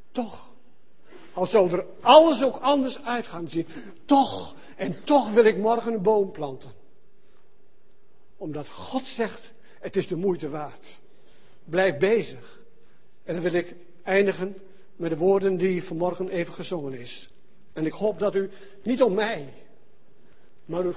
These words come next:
om God zelf en uw persoonlijke relatie, dat u dat lied wat vanmorgen gezongen is. Ik wil even bij u komen. Ja. En ik hoop dat u nooit kunt zeggen:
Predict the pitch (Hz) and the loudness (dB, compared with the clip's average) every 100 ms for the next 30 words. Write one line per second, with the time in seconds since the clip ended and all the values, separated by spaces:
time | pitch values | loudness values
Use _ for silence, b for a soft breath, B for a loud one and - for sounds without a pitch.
0 | - 151 - - - - - 220 233 247 | -6 -8 -8 -4 0 0 6 10 12 10
1 | 240 196 202 - 185 185 170 151 151 135 | 4 0 -2 2 6 6 4 0 -2 -4
2 | - 123 - b b b b 151 139 170 | -8 -10 -12 b b b b -2 2 2
3 | 170 170 156 185 - 240 - 160 180 175 | 2 2 2 0 0 -2 -2 2 2 0
4 | - - - 165 139 131 - - - b | -6 -10 -4 -4 -4 -8 -8 -12 -14 b
5 | b b - 147 139 - - 226 240 220 | b b -10 -8 -8 -12 -4 -2 -2 -4
6 | 202 156 123 104 - - - - - - | -6 -6 -6 -12 -14 -14 -12 -14 -14 -14
7 | - - - - - - - - - 127 | -14 -14 -14 -14 -14 -14 -14 -14 -12 -12
8 | - - - - b b b b b 165 | -12 -14 -14 -14 b b b b b -4
9 | 175 202 247 208 196 208 185 254 330 370 | 0 10 10 12 8 4 8 12 12 12
10 | 370 302 - 247 240 254 | 12 2 2 0 2 0